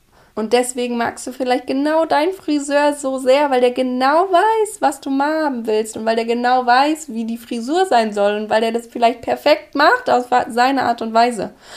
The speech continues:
Auch wenn es ein anderer Friseur auch machen könnte, aber du gehst immer zu deinem. Und ich kann dir sagen, genauso wird es auch bei dir sein. Deine zukünftigen Kundinnen werden zu dir kommen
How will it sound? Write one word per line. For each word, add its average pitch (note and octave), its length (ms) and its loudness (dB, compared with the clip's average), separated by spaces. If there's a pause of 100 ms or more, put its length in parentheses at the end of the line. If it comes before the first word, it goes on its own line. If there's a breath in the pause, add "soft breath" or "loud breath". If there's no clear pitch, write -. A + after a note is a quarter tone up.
(160 loud breath)
Auch B3+ 160 2
wenn D4+ 160 2
es E4 120 -4
ein C4 80 -6
anderer A#3+ 260 -2
Friseur A3 500 -4
auch - 140 -6
machen A3+ 220 -8
könnte, G#3+ 180 -10
aber G#3 80 -8
du G#3+ 80 -10
gehst B3+ 260 -10
immer F#4+ 200 -8
zu - 140 -14
deinem. G3+ 360 -10 (420)
Und A3 140 -6
ich G#3 140 -12
kann A3+ 160 -6
dir G#3+ 100 -4
sagen, A3 300 -2
genauso G3+ 640 -6
wird F#3+ 120 -8
es - 120 -12
auch F#3 80 -10
bei F3+ 160 -10
dir F3 240 -12
sein. F3 260 -14 (840 loud breath)
Deine C4 340 0
zukünftigen A3 760 -6
Kundinnen F#3 760 -8 (260)
werden G3+ 300 -2
zu G#3+ 160 -10
dir C4+ 320 -6
kommen F#3+ 520 -10